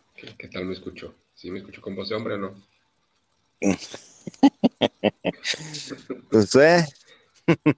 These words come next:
Speaker 1: Sí, dije,
Speaker 2: Sí, en
Speaker 1: este
Speaker 2: ese
Speaker 1: podcast, este podcast
Speaker 2: Sí.
Speaker 1: es el bueno porque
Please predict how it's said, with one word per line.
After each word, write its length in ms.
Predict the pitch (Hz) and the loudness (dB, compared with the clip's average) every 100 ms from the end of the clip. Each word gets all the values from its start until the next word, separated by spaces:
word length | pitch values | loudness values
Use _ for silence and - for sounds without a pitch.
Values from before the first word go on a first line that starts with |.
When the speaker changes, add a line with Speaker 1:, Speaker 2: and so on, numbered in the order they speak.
| - 123 - 107 | 0 -2 -2 -8
Speaker 1:
Sí, 120 | - 87 - - 98 - - | -6 -10 -10 -10 -10 -8 -14
dije, 260 | 82 95 104 | -16 -4 4
Speaker 2:
Sí, 80 | |
en 160 | 135 151 | 6 6
Speaker 1:
este 20 | |
Speaker 2:
ese 220 | 147 160 | 4 2
Speaker 1:
podcast, 220 | - 117 - _ _ _ _ _ | 2 -4 -12 _ _ _ _ _
este 240 | 98 104 | -10 -8
podcast 320 | 101 98 104 - | -6 -4 -4 -6
Speaker 2:
Sí. 40 | |
Speaker 1:
es 40 | 98 | -6
el 100 | 92 | -4
bueno 340 | 90 90 90 | -4 -4 -6
porque 360 | - - - | -10 -16 -20